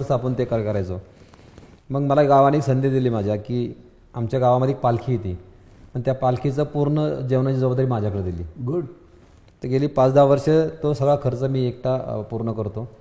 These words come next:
Speaker 2: वा, वा.
Speaker 1: आणि आमच्यातल्या येणाऱ्या साडेतीन चार हजार वारकऱ्यांचं सगळं अन्नदानाचा कार्यक्रम मी करत असतो.
Speaker 2: वा, वा.
Speaker 1: तर ती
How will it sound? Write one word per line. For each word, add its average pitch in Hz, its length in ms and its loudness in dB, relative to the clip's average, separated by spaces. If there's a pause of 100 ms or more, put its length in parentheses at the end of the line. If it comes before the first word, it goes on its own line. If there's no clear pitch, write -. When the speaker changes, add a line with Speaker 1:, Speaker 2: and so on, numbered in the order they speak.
(160)
Speaker 2:
वा, 117 80 -10
वा. 131 100 -6
Speaker 1:
आणि 127 80 0
आमच्यातल्या 127 460 0
येणाऱ्या 131 260 2
साडेतीन 127 360 0
चार 131 140 2
हजार 123 140 0
वारकऱ्यांचं 120 480 0
सगळं 127 200 -2
अन्नदानाचा 120 400 -2
कार्यक्रम 117 320 -4
मी 127 160 -6
करत 98 260 -6
असतो. - 280 -12 (400)
Speaker 2:
वा, 120 220 -12
वा. 135 140 -10 (720)
Speaker 1:
तर 147 80 -6
ती 190 260 2